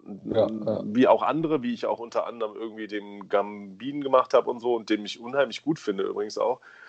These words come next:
Speaker 2: Äh, mal wieder, wenn ich dann meine Icon-Swaps, äh, Premier League-Team da spiele, äh, dieser Gambin oder wie der heißt, der früher noch bei Mainz war,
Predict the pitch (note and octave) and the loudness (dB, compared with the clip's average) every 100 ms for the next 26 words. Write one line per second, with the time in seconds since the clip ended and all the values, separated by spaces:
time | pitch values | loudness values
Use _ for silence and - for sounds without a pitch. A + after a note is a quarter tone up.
0 | - - G#2+ A2 A#2 G#2+ A2 A2 A2+ G#2+ | -6 -2 2 4 4 4 2 2 0 2
1 | G#2 F#2 G2 A#2+ G#2+ G#2+ G#2 - - G#2 | 0 0 -2 -4 -4 -2 -2 -4 -8 -6
2 | G#2 G2+ - A#2 A#2 G2+ - G#2+ G2+ - | -6 -4 -2 -2 -2 -6 -4 -2 -2 -2
3 | A2+ A#2 A#2 - G#2 G2+ F#2+ F#2 F#2 G2 | 0 0 0 -4 -4 -4 -4 -4 0 -2
4 | A2 A#2+ A#2 G#2+ G#2 G2+ G2 G#2 - G2 | -2 -4 -6 -4 -4 0 0 0 -2 -6
5 | - F#2+ G2 F2+ F#2+ - - F#2+ | -6 -4 -2 0 0 0 0 0